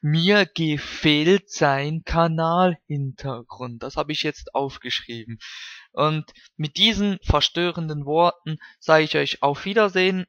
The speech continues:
<clears throat> Entschuldigung, wir me-, wir sehen uns im nächsten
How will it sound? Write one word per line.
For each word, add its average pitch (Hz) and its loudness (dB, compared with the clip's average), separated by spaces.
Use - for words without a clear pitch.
<clears throat> - -8
Entschuldigung, 147 2
wir 208 0
me-, 180 -4
wir 208 6
sehen 151 -4
uns 147 -8
im 156 -6
nächsten 165 -2